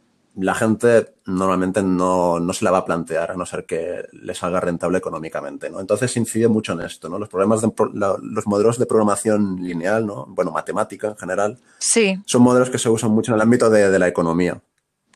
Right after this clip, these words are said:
Speaker 1: para
Speaker 2: Sí.
Speaker 1: calcular, pues, mínimos costes, máximos beneficios, y entonces, pues, eh, es esto, se intentan aplicar, ¿no? al, a este campo, al campo, al sector energético, para ver cuál es la posible rentabilidad que te puede dar una instalación de este tipo.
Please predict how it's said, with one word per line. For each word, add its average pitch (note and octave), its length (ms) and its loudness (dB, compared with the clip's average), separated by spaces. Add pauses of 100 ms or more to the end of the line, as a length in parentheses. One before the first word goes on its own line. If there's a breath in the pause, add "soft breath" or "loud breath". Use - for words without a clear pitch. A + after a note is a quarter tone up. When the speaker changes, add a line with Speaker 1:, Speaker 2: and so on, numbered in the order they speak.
Speaker 1:
para F#2 160 -2
Speaker 2:
Sí. F2+ 100 2
Speaker 1:
calcular, F#2+ 340 2
pues, G2+ 320 0
mínimos F#2 640 -2
costes, A2+ 420 2
máximos F#2+ 400 -2
beneficios, G#2+ 800 0 (280 soft breath)
y - 60 -4
entonces, G#2+ 420 0
pues, - 320 0
eh, F2+ 360 -4
es F#2 80 -8
esto, F#2 180 -6
se G2 120 -8
intentan G2+ 280 0
aplicar, G#2 460 0
¿no? G2+ 240 -2
al, D#2+ 340 -4
a F2+ 60 -4
este F2+ 180 -10
campo, F#2+ 300 -2
al F2+ 120 -2
campo, F2 220 -6
al F2 80 -2
sector F#2+ 260 -4
energético, F#2+ 460 -4
para G2+ 160 -10
ver - 80 -10
cuál F#2+ 160 0
es F#2+ 60 -2
la F#2+ 160 0
posible F#2 300 -2
rentabilidad F2 540 -2
que - 100 -6
te F2 80 -10
puede E2 180 -2
dar E2 80 -2
una F2 60 -2
instalación D#2+ 360 -6
de E2 60 -10
este - 160 -14
tipo. - 240 -18